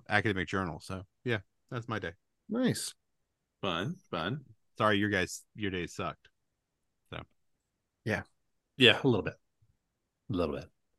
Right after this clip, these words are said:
Speaker 3: but they live on. They will live on forever in
Speaker 1: True.
Speaker 3: us. Isn't that right, Eric Feeder?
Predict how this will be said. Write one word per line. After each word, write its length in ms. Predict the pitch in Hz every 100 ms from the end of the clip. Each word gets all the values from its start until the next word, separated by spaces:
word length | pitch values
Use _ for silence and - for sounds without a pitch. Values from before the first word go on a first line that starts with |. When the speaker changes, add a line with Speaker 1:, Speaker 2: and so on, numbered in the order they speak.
| _
Speaker 3:
but 120 | - -
they 100 | 107
live 220 | 107 98
on. 180 | 143 - _
They 120 | 127
will 100 | 117
live 160 | 117 104
on 320 | 92 90 87 _ -
forever 420 | 95 78 80 - _ _
in 100 | 107
Speaker 1:
True. 120 | 82 87
Speaker 3:
us. 260 | 85 - _ _ _ _ _ _ _ _ _
Isn't 200 | - 127
that 120 | 139 127
right, 320 | 117 104 - - - _ _ _ _
Eric 280 | 113 98 -
Feeder? 420 | 101 92 98 -